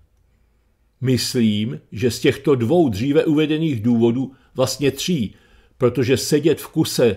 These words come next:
na lékařsko-prezidentské židli patnáct let je hodno, vlastně je to kvalifikovaný důvod k přezkoumání duševního zdraví daného jedince. A obdobný případ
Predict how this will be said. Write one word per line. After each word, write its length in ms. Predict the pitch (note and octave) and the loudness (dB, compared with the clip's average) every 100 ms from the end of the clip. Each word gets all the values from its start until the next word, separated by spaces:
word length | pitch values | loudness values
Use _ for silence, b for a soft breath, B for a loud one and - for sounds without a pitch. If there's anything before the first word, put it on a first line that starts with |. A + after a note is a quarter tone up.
| - - | -2 -4
na 140 | G#2+ | 0
lékařsko-prezidentské 1400 | A#2+ B2+ D#3 D3+ - D3 C3+ B2 B2 C#3 C3+ - D3 A2+ | 2 2 -2 -6 -2 -2 0 -2 0 -2 -2 -4 -2 0
židli 360 | B2+ B2 C#3 | -2 -2 -4
patnáct 760 | - C3+ C3 - C#3+ B2+ A#2 - | -2 -2 -4 -4 -4 -4 -4 -4
let 320 | A2+ B2+ - b b | -2 -2 -8 b b
je 160 | B2 A#2+ | 2 4
hodno, 640 | A#2 A2+ A2 A2+ A2+ - _ _ _ _ _ | 4 4 2 0 -2 -8 _ _ _ _ _
vlastně 440 | - D#3+ F#3 - F3+ | -2 2 2 2 2
je 80 | D#3+ | 4
to 160 | C#3 | 2
kvalifikovaný 920 | A#2 B2+ D3+ - C3 C#3+ C3+ B2+ A2 | 2 2 2 0 2 2 2 2 0
důvod 580 | F#2 A#2 B2 A#2 A#2+ A#2 | 2 2 4 6 4 2
k 160 | - - | -10 -14
přezkoumání 1000 | - A#2 - - C3 B2+ B2+ B2+ C#3+ C3+ | -2 -2 -2 -2 0 0 -2 -2 -4 -2
duševního 640 | A#2 - B2 A#2+ C3+ B2+ | -2 0 0 0 -2 -2
zdraví 400 | F#2+ G#2 G#2+ A#2+ | 2 0 2 0
daného 440 | G#2+ G#2+ A2 A2+ | 0 0 0 2
jedince. 680 | A#2 A2+ G#2 F#2 - E2 - _ _ _ _ _ _ _ _ _ _ | 2 2 0 -2 -6 -16 -18 _ _ _ _ _ _ _ _ _ _
A 280 | A2 G#2 - | -2 -2 2
obdobný 480 | C#3 C#3+ G3+ F3+ F#3 | 2 4 4 4 0
případ 720 | - F#3+ F3+ C3+ F#2+ - | 0 -4 -2 -4 -4 -8